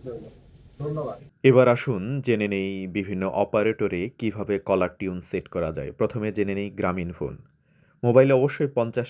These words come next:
Speaker 2: টাকা ব্যালেন্স থাকতে হবে টিউন ডাউনলোড করার পদ্ধতি। টিউন সেটিং করার আগে স্টার টু ফোর জিরো জিরো জিরো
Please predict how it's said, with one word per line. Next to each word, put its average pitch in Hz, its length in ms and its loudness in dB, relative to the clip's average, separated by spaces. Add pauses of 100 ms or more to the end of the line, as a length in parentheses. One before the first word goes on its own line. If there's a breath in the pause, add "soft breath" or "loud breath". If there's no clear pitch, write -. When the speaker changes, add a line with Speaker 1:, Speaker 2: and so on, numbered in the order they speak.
Speaker 2:
টাকা 104 200 -2
ব্যালেন্স 95 300 -4
থাকতে 98 200 -6
হবে 92 220 -4 (180)
টিউন 104 260 0 (100)
ডাউনলোড 87 340 0
করার 82 280 -2
পদ্ধতি। 78 360 -6 (580)
টিউন 123 280 2
সেটিং 113 360 -2
করার 104 340 2
আগে 82 160 -6 (720)
স্টার 95 460 2 (180)
টু 110 140 -2 (120)
ফোর 101 280 0 (220)
জিরো 98 240 -2 (160)
জিরো 92 180 -2 (140)
জিরো 90 180 -2